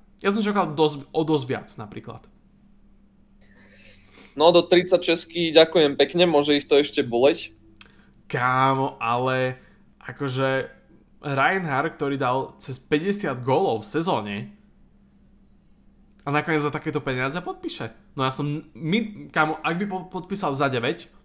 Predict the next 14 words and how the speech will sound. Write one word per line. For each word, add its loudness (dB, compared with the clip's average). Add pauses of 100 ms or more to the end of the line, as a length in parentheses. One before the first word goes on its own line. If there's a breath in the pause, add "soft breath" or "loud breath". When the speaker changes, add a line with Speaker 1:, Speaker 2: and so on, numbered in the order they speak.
Speaker 1:
tak -12
som, -8
že -6
fú, -8
celko-, -12
celkom -4
ešte -10
dobre. -6 (800 soft breath)
A -14
on 0
to -2
podpísal -2
ešte -8
pod -4